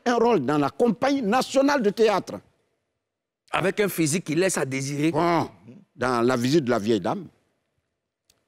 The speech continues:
Speaker 1: je campe ce rôle, de valet de chambre avec brio. Après ça, on me rappelle en quatre-vingt-quinze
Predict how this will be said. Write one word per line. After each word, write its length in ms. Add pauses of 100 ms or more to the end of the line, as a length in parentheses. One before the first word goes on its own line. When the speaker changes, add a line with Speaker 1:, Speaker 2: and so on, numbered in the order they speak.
(140)
Speaker 1:
je 140 (100)
campe 260
ce 140
rôle, 300 (220)
de 120
valet 380 (420)
de 100
chambre 380 (1600)
avec 320
brio. 500 (720)
Après 300
ça, 300 (560)
on 120
me 200
rappelle 680 (120)
en 340
quatre-vingt-quinze 1080